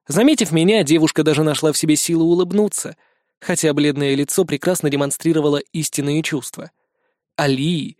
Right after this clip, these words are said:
было страшно. Жутко до одури, но показывать это она не хотела. Те, кто приговорил её к такой страшной судьбе,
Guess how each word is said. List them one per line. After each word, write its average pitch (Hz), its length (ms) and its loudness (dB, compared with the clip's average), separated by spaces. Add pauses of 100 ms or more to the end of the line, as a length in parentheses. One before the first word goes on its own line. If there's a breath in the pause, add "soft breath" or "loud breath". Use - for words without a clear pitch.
(140)
было 143 300 -2
страшно. - 680 -4 (560)
Жутко 165 520 -2
до 127 120 -2
одури, 202 500 0 (200 soft breath)
но 185 140 0
показывать 160 600 0
это 151 260 0
она 143 180 -2
не 143 100 -6
хотела. 143 640 -6 (720)
Те, 277 160 2
кто 233 160 2
приговорил 190 480 4
её 180 160 6
к - 80 -10
такой 170 240 0
страшной 170 400 0
судьбе, 156 400 -2